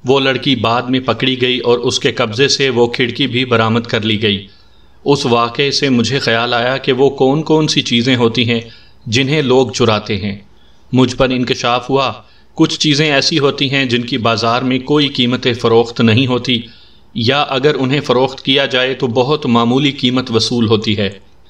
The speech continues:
लेकिन वही चीज़ें कुछ लोगों के लिए बेहद कीमती होती हैं। मसलन एक मरतबा मैंने लंदन में सात कव्वे चुराने की फ़ीस पचास हजार डॉलर वसूल की थी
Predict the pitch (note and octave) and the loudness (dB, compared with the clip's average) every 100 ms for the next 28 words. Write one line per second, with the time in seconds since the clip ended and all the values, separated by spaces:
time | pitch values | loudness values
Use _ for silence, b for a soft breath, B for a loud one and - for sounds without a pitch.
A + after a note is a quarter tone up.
0 | B B B A2+ A#2 B2+ B2 A#2+ A#2+ C3 | B B B 0 2 0 0 2 0 0
1 | B2 A2+ C3 - B B - D#3 D#3 D3 | 0 2 0 -4 B B 0 0 2 2
2 | C#3+ D3+ D3 D3 C#3 A2 A#2+ C3+ A2+ - | 2 0 0 0 0 2 0 -2 -6 -2
3 | B2+ B2+ B2 A2 G#2 G#2+ F#2 E2 - b | -2 0 -2 0 0 0 -6 -8 -14 b
4 | b b A#2 A#2 - C3 A#2+ B2 B2+ C3 | b b 0 2 2 0 0 0 -2 0
5 | C#3+ C#3+ C#3+ C#3+ - C3 C#3 B2+ B2 B2 | -4 -2 -2 -2 0 -2 2 2 2 2
6 | C#3+ B2+ B2 - B2+ C3+ - - B2 A2+ | 2 2 0 0 0 -2 -6 -4 -2 0
7 | C#3 C3+ A#2 A#2 B2+ B2+ B2 A#2+ A#2 B2+ | -2 2 0 2 0 -2 -4 -2 -2 -2
8 | - B B B - A#2 C3 C3+ - A2+ | -6 B B B -4 0 2 2 0 0
9 | A2+ B2 A#2+ G#2 G#2+ A#2 G#2+ G#2+ C3+ A#2 | 0 0 0 0 2 0 0 -2 2 0
10 | G#2 A2 G#2 | 2 -2 -2